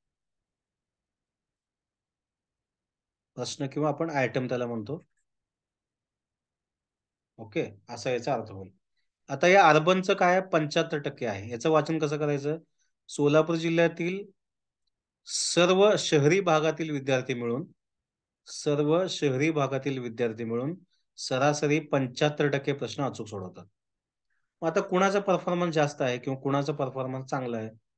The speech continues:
तर ग्रामीण भागातील विद्यार्थ्यांचा परफॉर्मन्स चांगला आहे, कारण ग्रामीण भागातील विद्यार्थी हे सरासरी अठ्ठ्याहत्तर टक्के प्रश्न अचूक सोडवतात आणि शहरी भागातील विद्यार्थी हे पं-, सरासरी पंच्याहत्तर टक्के प्रश्न अचूक सोडवतात.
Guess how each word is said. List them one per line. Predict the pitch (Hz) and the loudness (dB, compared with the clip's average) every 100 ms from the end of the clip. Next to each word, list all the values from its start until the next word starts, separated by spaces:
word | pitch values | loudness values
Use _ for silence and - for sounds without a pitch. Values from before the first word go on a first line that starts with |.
| _ _ | _ _
तर | 180 | -4
ग्रामीण | 160 147 147 165 190 | 2 6 8 6 6
भागातील | 165 151 151 160 | 4 4 2 -2
विद्यार्थ्यांचा | 143 143 131 131 131 | 0 0 0 -2 -4
परफॉर्मन्स | 127 113 110 110 135 | -4 -4 -4 -4 -2
चांगला | 151 123 95 | 0 0 -2
आहे, | 95 - _ _ _ - | -6 -16 _ _ _ -4
कारण | 143 | 0
ग्रामीण | 135 139 147 175 | 4 6 6 6
भागातील | 160 151 156 | 6 6 4
विद्यार्थी | 147 143 147 139 143 | 2 2 2 2 -2
हे | 135 | -2
सरासरी | 147 135 135 139 143 | -2 0 0 0 -2
अठ्ठ्याहत्तर | 131 - - 147 147 | -2 -4 -2 -2 0
टक्के | 151 160 | 0 -2
प्रश्न | 151 160 | -4 -4
अचूक | 147 151 | -6 -4
सोडवतात | 147 147 147 180 180 _ _ _ _ _ _ _ _ _ _ _ _ - | -2 2 4 2 0 _ _ _ _ _ _ _ _ _ _ _ _ -6
आणि | 139 151 | -2 0
शहरी | 147 135 143 | 2 2 4
भागातील | 143 139 135 135 | 2 0 -2 -6
विद्यार्थी | 120 123 117 120 | -6 -6 -6 -4
हे | 135 214 - _ _ _ | -2 -4 -8 _ _ _
पं-, | 139 135 - | -2 -2 -4
सरासरी | - - 147 151 160 | -6 2 4 4 2
पंच्याहत्तर | 196 175 151 151 147 | 0 0 2 2 0
टक्के | 139 135 | -2 -4
प्रश्न | 123 120 160 | -6 -6 -6
अचूक | 127 113 | -6 -8
सोडवतात. | 110 98 95 95 | -10 -10 -10 -14